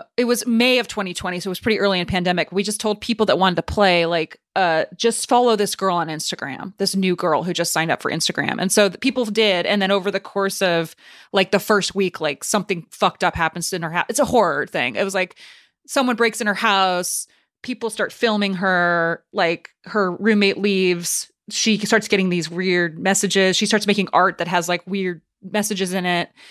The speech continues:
And then it builds out and it's like she's possessed by this demon. And then also, like, you start meeting other characters. Like, one of them you email, one of them you, like, is, uh, ha-, is, like,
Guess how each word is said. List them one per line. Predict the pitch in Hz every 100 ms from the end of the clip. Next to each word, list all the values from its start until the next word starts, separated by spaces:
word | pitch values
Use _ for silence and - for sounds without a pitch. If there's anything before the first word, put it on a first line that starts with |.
| - _
And | 240
then | 240 226 214 202 -
it | 214 226
builds | 226 214
out | 214 202 190
and | 196
it's | 196
like | 214 196
she's | - 214 208
possessed | 226 185 165 -
by | 180
this | 160 160 151
demon. | 175 160 160 156 160 - - _
And | 190 185
then | 190 175
also, | - 202 196 208 190 185
like, | 165 160 165 - - _
you | 220
start | 214 - 208 196 -
meeting | 208 208 202 190 -
other | 196 196
characters. | - 196 196 185 190 180
Like, | 190 185
one | 185 185
of | 180
them | 185 180 175
you | 170 185
email, | - 196 190 185 180 165 160 165
one | 170 170
of | 165
them | 170 156 170
you, | 170 170 151
like, | 165 139 - - _ _ _ -
is, | 190 180 185
uh, | 160 151 135 202
ha-, | 180 220
is, | 220 190
like, | 185 175